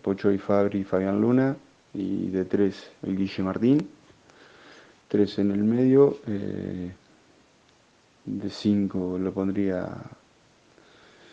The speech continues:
a Franco Santos, eh, Nilo Carretero y, y por la derecha, eh, Claudio Wilches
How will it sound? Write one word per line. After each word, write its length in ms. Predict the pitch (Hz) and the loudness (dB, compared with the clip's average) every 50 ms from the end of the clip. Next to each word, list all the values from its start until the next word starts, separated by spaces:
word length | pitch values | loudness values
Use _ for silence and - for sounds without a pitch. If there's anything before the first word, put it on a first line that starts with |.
| - - - - | -20 -20 -16 -12
a 120 | - 92 | -12 -12
Franco 400 | - - - 98 98 95 90 95 | -12 -8 -6 -4 -2 -2 -2 -2
Santos, 560 | - - 117 120 131 131 131 135 139 139 139 - - - _ _ _ - - | -2 0 2 2 2 4 6 6 4 4 2 -2 -10 -20 _ _ _ -16 -12
eh, 540 | - - - - 95 92 92 - 98 104 107 107 | -12 -10 -8 -8 -8 -8 -8 -10 -12 -14 -12 -6
Nilo 340 | 117 107 107 104 101 101 92 | 0 2 4 6 6 4 4
Carretero 720 | - 95 92 - 101 101 98 98 110 117 120 127 131 151 - - - - _ _ _ - - _ _ _ _ _ _ | 4 2 2 2 2 -2 0 2 2 4 4 4 4 2 -2 -8 -20 -20 _ _ _ -20 -20 _ _ _ _ _ _
y, 840 | - 107 98 95 95 95 95 95 92 95 95 92 92 95 92 92 92 92 92 95 - _ _ _ _ _ _ _ _ _ _ _ _ _ _ _ _ _ _ _ _ _ _ _ | -4 -2 0 0 0 -2 -2 -4 -4 -4 -4 -4 -4 -6 -6 -8 -8 -10 -12 -14 -18 _ _ _ _ _ _ _ _ _ _ _ _ _ _ _ _ _ _ _ _ _ _ _
y 140 | - 101 95 | -6 -6 -4
por 180 | 101 - - | -4 -6 -4
la 140 | 95 92 92 | -2 -2 0
derecha, 1000 | 95 95 98 98 101 104 101 - - 107 98 98 95 92 92 92 90 90 90 95 - - _ _ _ _ _ _ _ _ _ _ _ - - - - - _ _ _ _ - | 0 2 2 2 2 2 0 -2 -2 -2 -2 0 0 -2 -2 -4 -4 -6 -10 -12 -16 -20 _ _ _ _ _ _ _ _ _ _ _ -20 -20 -20 -20 -20 _ _ _ _ -6
eh, 460 | 104 95 92 87 - - - - - - - 104 107 - - _ _ _ _ _ _ _ _ _ _ _ _ _ _ _ - - _ _ _ _ _ _ _ _ _ _ - - _ _ _ - - _ _ _ _ _ _ - - _ | -4 -4 -4 -4 -6 -6 -8 -10 -12 -14 -16 -18 -20 -20 -20 _ _ _ _ _ _ _ _ _ _ _ _ _ _ _ -16 -16 _ _ _ _ _ _ _ _ _ _ -20 -20 _ _ _ -20 -20 _ _ _ _ _ _ -20 -20 _
Claudio 400 | - - 104 101 98 98 98 101 | 2 4 6 6 6 6 6 6
Wilches 600 | 113 127 131 127 127 - - 143 143 143 - - | 6 6 6 4 4 4 4 2 2 2 -2 -10